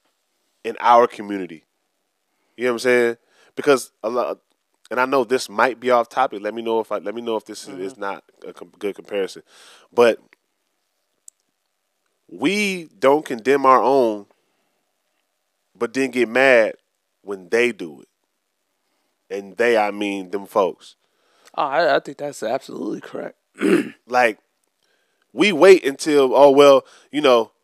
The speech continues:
Speaker 1: the, the police didn't did this to X Y Z, but he just robbed and killed somebody before the, before it happened, and, and, and we,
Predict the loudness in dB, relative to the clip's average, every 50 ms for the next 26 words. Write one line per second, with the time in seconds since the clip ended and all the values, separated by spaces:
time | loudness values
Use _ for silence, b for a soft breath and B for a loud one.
0 | _ _ -12 -12 _ _ -12 -8 -2 2 2 2 4 2 0 -2 -4 -8 -12 -14
1 | _ -6 -6 -6 -4 -4 -2 -2 -2 -2 -2 -6 -8 -8 -8 -10 -12 -10 -8 -8
2 | -8 -8 -6 -2 0 0 2 0 0 -2 -4 -6 -6 -6 -10 b b b b b
3 | b b -4 -2 -2 -2 -6 _ _ _ _ _ _ _ _ _ _ _ _ _
4 | _ _ _ -14 -14 -10 -6 -6 -6 -6 -2 0 4 6 6 6 6 4 2 -4
5 | -8 -6 -4 -4 -4 -4 -6 -6 -2 0 0 0 0 0 -6 -8 -4 -2 -2 -2
6 | -2 -4 -6 -12 -14 -8 -4 -2 0 0 2 4 4 4 4 2 -2 -8 -14 b
7 | b b b b b b b b -6 -4 -2 -2 0 -2 -2 -2 -2 -2 -4 -2
8 | -2 -2 -4 -4 -4 -8 -16